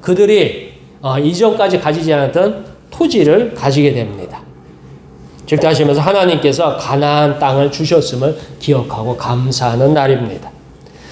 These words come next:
이 초막절을 통해서 이스라엘의 생명도 하나님의 소유고 그 수확도 하나님의 소유고 토지도 하나님의 소유였음을 기억하고서 감사하는 날입니다.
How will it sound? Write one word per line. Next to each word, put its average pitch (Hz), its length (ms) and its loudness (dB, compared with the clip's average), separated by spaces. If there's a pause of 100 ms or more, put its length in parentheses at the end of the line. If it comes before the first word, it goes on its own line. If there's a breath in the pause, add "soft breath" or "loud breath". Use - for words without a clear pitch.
(180 loud breath)
이 165 80 2
초막절을 269 540 2
통해서 214 840 2 (180)
이스라엘의 180 680 2
생명도 208 1000 0
하나님의 175 400 2
소유고 170 720 -2 (460 loud breath)
그 226 260 4
수확도 233 580 0
하나님의 202 500 0
소유고 196 640 -2
토지도 285 520 0
하나님의 233 760 2
소유였음을 190 580 0 (240 loud breath)
기억하고서 151 640 0
감사하는 131 560 -2
날입니다. 113 560 -8